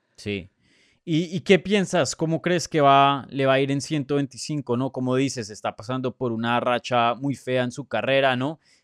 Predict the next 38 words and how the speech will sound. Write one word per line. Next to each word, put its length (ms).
Eh, 180
creo 120
que 80
mucha 260
gente 320
se 120
aferró 480
a 80
esa 360
única 360
victoria 380
que 100
tuvo 340
sobre 280
Assunção, 600
ya 320
regresó 440
el 100
Cody, 320
¿no? 200
Pero, 260
eh, 540
viéndolo 460
después 360
contra 260
Rob 280
Font, 280
creo 200
que, 360
pues, 260
no, 180
no 160
la 80
está 180
pasando 320
muy 140
bien, 240
¿no? 160